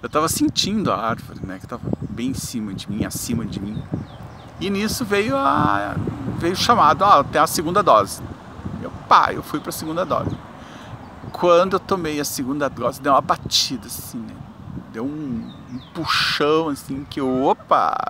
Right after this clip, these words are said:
né? Daí eu fiquei meio tonto, tive que sentar. E foi assim, foi bem, bem, bem,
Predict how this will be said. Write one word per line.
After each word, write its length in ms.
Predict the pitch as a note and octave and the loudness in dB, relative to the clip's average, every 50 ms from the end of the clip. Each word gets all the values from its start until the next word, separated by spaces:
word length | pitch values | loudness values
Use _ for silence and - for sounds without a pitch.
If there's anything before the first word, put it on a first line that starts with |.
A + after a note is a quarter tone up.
| - - | -4 -6
né? 280 | - B2 A#2+ B2 B2 B2 | -6 -6 -6 -4 -4 -4
Daí 100 | A#2+ A#2+ | -4 -4
eu 80 | B2+ | -4
fiquei 260 | - - - - C3 | -6 -10 -12 -8 -6
meio 220 | A#2+ B2+ B2 B2 A#2 | -4 -2 -2 -2 -4
tonto, 400 | - - - A#2 B2 C3 - - | -4 -2 -2 -2 -2 -2 -6 -8
tive 180 | - A#2+ - | -14 -12 -12
que 80 | - - | -10 -12
sentar. 600 | - - C#3 A#2+ G#2+ - - - - G#2+ - - - - - - - - - - - - - - - - - - - - - - - - - - - - - - - - - - | -10 -8 -6 -6 -8 -8 -6 -2 -2 -2 -2 -4 -10 -16 -18 -16 -16 -16 -16 -16 -16 -16 -14 -14 -14 -14 -14 -14 -14 -14 -14 -14 -12 -12 -12 -12 -12 -12 -12 -12 -12 -12 -6 -2
E 180 | C#3+ D#3 E3+ F#3 | -2 0 0 -2
foi 340 | - - - F3 E3 E3+ | -4 -2 0 2 2 2
assim, 320 | E3+ E3 - - F3 E3+ E3 | 2 0 -2 -4 -4 -6 -6
foi 300 | - - - E3 D3+ D3+ | -6 -6 -4 -2 -2 -2
bem, 420 | C#3+ B2 A#2 B2+ C#3+ D3 E3 E3+ | -4 -4 -2 0 2 2 2 -2
bem, 280 | D#3 C#3 C#3 C#3 C#3+ C#3+ | -4 -4 -4 -4 -4 -6
bem, 500 | C3+ C#3 B2+ C3 C3 C3 C3+ C#3 C3 | -6 -6 -6 -4 -4 -6 -6 -8 -8